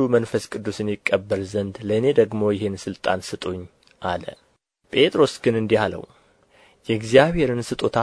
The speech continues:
በገንዘብ እንድታገኝ አስበሃልና ብርህ ከአንተ ጋር ይጥፋ። ልብህ በእግዚአብሔር ፊት የቀና አይደለምና ከዚህ ነገር ዕድል ወይም ፈንታ የለህም። እንግዲህ ስለዚህ ክፋትህ ንስሐ ግባ። ምናልባት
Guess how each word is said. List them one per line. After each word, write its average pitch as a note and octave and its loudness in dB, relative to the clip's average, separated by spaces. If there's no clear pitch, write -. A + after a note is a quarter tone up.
በገንዘብ G#2 2
እንድታገኝ G#2 -2
አስበሃልና G2 -2
ብርህ A2 -4
ከአንተ G2+ -2
ጋር G2 0
ይጥፋ። - -10
ልብህ A#2 -2
በእግዚአብሔር B2+ 4
ፊት - -10
የቀና B2 -2
አይደለምና F#2 -4
ከዚህ G2+ -6
ነገር G#2 -2
ዕድል G#2+ -4
ወይም A2 4
ፈንታ G2 -6
የለህም። F2+ -10
እንግዲህ B2 -2
ስለዚህ C3+ -2
ክፋትህ A#2+ -2
ንስሐ A#2 -4
ግባ። G#2+ -2
ምናልባት G#2+ 0